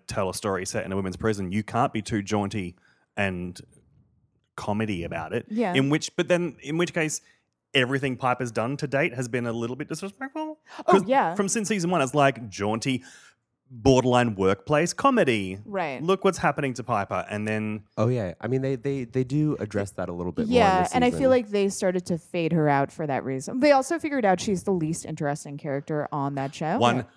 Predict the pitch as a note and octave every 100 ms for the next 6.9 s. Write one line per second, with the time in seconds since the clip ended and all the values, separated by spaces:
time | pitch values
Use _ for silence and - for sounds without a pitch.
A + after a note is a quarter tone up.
0 | _ - - B2+ A#2+ G2 F#2 F2+ - D3+
1 | G2 A#2+ D#3+ F#3 F#3+ F3+ E3 - A#2 E3+
2 | F3 D#3+ D#3 C3+ C3 B2 - C3 B2 A#2
3 | - B2 A#2 G#2 - A2+ A#2 G#2+ _ _
4 | _ - D#2+ E2+ F#2+ F#2+ A2+ E2+ _ F#3+
5 | F#3 - _ - G2 G2 C#4+ C#4 G2 G2+
6 | F3+ G3 - A2 F3 F3 E3 G#2+ -